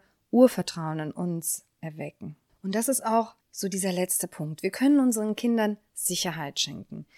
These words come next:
indem wir sagen, „Hey, wir sind zusammen hier, wir sind, ich bin für dich da, wir sind füreinander da.“ Vielleicht gibt es einen,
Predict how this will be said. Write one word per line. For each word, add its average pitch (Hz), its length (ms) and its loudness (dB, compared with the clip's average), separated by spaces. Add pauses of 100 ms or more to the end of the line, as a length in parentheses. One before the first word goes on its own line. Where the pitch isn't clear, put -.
(240)
indem 208 340 0
wir 226 100 -2
sagen, 226 320 0
„Hey, 226 460 0
wir 190 120 -2
sind 202 200 -2
zusammen 196 540 -2
hier, 147 340 -8
wir 190 100 -2
sind, 214 380 -6 (180)
ich - 180 -10
bin 233 120 0
für - 140 -6
dich 214 220 -2
da, 208 360 0 (380)
wir 196 80 -8
sind 214 180 0
füreinander 202 480 -2
da.“ 127 340 -8 (500)
Vielleicht 208 640 0
gibt 226 240 -2
es 214 180 2
einen, 202 640 -4